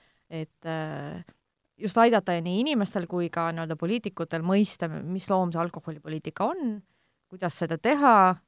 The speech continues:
ähm, ja, ja noh, tegelikult me alustasimegi sellest, sa, Keiu, mainisid ka, et, et räägi nagu rahast.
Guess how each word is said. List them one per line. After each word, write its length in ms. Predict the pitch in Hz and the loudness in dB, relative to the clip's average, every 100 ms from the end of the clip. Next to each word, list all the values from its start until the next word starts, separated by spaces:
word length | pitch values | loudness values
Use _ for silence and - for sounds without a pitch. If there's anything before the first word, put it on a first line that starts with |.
| _ | _
ähm, 720 | 175 175 170 165 160 160 160 - _ | -4 0 0 0 -2 -4 -8 -12 _
ja, 760 | 170 165 160 160 160 160 165 170 - _ _ _ _ | -12 -4 -2 0 0 0 0 -4 -8 _ _ _ _
ja 200 | 175 185 | 2 4
noh, 300 | 190 - 185 147 | 4 -2 -10 -4
tegelikult 380 | - 240 202 - - - | 2 4 4 0 -20 -12
me 140 | 196 | -2
alustasimegi 580 | 220 202 - 170 160 165 | 0 0 -2 -4 -2 -2
sellest, 320 | 202 185 - | -2 -2 -4
sa, 240 | 170 165 139 | -6 -6 -6
Keiu, 260 | 185 180 | -4 -2
mainisid 320 | 175 180 156 | 0 -2 -4
ka, 180 | - 180 | -4 -2
et, 120 | 160 - | -4 -8
et 180 | 127 - | -10 -4
räägi 300 | 180 165 123 | -4 -4 -8
nagu 180 | 165 170 | -6 2
rahast. 460 | 214 196 - - | 4 4 -2 -10